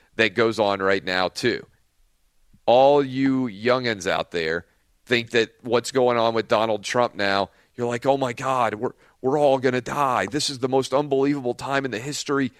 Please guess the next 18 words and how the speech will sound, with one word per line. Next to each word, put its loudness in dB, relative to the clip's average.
of 0
our 4
nation." -2
And 0
a 4
lot 4
of 2
you 4
out 4
there 2
who 2
are 2
older 4
are 0
sitting -2
around 2
saying, -2
"Chill. 2